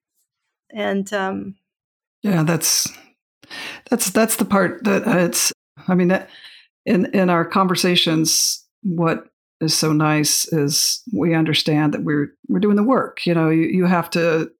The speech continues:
Speaker 2: you have to go back and pull off the Band-Aid. It's, you know, that's the way it happens to me. It, so, I mean, talking from a, you know, gonna talk about the section of trauma. So, you know, trauma is such a unique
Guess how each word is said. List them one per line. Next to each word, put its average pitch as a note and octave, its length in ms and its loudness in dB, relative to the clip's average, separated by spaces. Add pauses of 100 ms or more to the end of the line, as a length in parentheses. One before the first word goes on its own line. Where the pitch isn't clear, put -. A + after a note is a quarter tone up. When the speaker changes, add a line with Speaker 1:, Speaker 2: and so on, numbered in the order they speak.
(180)
Speaker 2:
you F#3+ 160 -2
have D#3+ 120 -2
to - 80 -4
go F3 120 0
back D#3 360 0
and D#3 220 -2
pull E3 160 -2
off D3+ 140 -2
the D#3+ 60 0
Band-Aid. F3+ 540 0
It's, - 440 -2
you F3 120 0
know, D#3 160 0
that's - 340 -2 (140)
the F#3 60 -6
way E3+ 180 0
it D#3 100 2
happens D#3+ 460 0
to D3+ 100 -2
me. E3+ 360 2
It, - 240 -4 (560)
so, E3 220 0
I E3 80 2
mean, F3 240 2
talking F#3 320 0
from D#3+ 200 0
a, D3+ 200 0
you F#3 100 2
know, C#3+ 360 0
gonna E3 180 -2 (160)
talk D#3 180 -2
about D#3 160 -4
the D#3+ 60 -8
section - 300 -4
of - 80 -8
trauma. E3 420 0
So, D3+ 420 0 (760)
you F3 100 2
know, C#3+ 240 0
trauma E3+ 560 0 (680)
is F3 580 -4
such - 480 0
a E3+ 40 0
unique E3+ 800 0